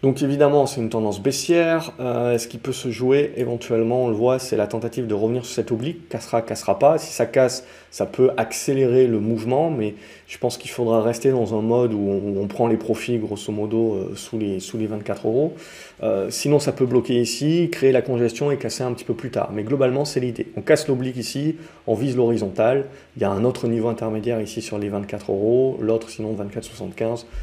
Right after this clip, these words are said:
à un euro près, ça se jouera là. Mais voilà, on joue le premier mouvement. Ensuite, il devra être consolidé. Et là, si ça casse, on peut commencer à se dire, tiens, ok, on a un retournement un peu plus moyen terme qui peut, euh, qui peut éventuellement se mettre en place. Sinon, L V M H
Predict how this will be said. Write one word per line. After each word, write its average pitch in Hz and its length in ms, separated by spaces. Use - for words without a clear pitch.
à 98 60
un 101 100
euro 98 240
près, 123 240
ça - 140
se 113 160
jouera 98 280
là. 139 260
Mais 123 80
voilà, 120 400
on 110 100
joue 117 160
le 165 60
premier 143 280
mouvement. 135 540
Ensuite, 143 580
il 123 100
devra 127 340
être 120 220
consolidé. 127 760
Et 120 80
là, 156 220
si 143 120
ça 127 200
casse, 151 480
on 127 100
peut 139 160
commencer 127 360
à 123 60
se 104 60
dire, 135 180
tiens, 135 160
ok, 127 200
on 123 160
a 117 40
un 113 120
retournement 117 400
un - 20
peu 113 80
plus - 180
moyen 107 280
terme 117 280
qui 107 120
peut, 120 460
euh, 101 360
qui - 120
peut 117 140
éventuellement 110 500
se 107 160
mettre 101 320
en 101 80
place. 135 460
Sinon, 127 280
L 120 180
V 120 120
M 120 140
H 120 340